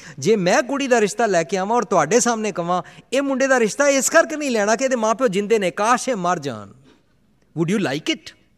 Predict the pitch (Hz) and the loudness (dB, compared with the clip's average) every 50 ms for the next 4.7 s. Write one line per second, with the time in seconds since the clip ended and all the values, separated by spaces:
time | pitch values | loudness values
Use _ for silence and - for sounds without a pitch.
0 | _ _ _ _ _ _ _ _ _ _ _ _ _ _ _ _ _ _ _ _ | _ _ _ _ _ _ _ _ _ _ _ _ _ _ _ _ _ _ _ _
1 | _ _ - - - 175 165 170 175 170 240 254 233 - 226 220 196 202 247 233 | _ _ -12 -6 -2 -2 0 0 0 -2 -4 -6 -4 -4 -4 -4 -4 -4 -4 -4
2 | 208 180 175 175 - 226 220 - - - 196 190 202 214 247 262 226 - 196 165 | -4 -4 -6 -6 -6 -6 -6 -6 -6 -6 -4 -4 -4 -4 -4 -4 -4 -4 -6 -6
3 | 175 196 180 143 131 156 170 175 185 214 247 240 - 180 170 160 - 202 180 147 | -6 -6 -8 -6 -4 -4 -2 -2 -2 -2 -2 -2 0 0 0 -2 -2 -6 -6 -6
4 | 147 139 - 147 151 143 135 - 131 117 110 113 107 95 | -6 -6 -8 -8 -10 -10 -8 -8 -10 -10 -10 -12 -14 -16